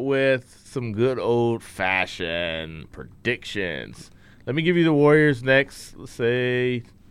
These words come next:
ten games? Let's go with ten games. We got,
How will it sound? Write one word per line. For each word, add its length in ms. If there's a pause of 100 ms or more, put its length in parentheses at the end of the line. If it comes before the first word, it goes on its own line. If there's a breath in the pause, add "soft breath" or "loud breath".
(540 soft breath)
ten 240
games? 500 (480)
Let's 100
go 100
with 120
ten 100
games. 400 (600 soft breath)
We 140
got, 640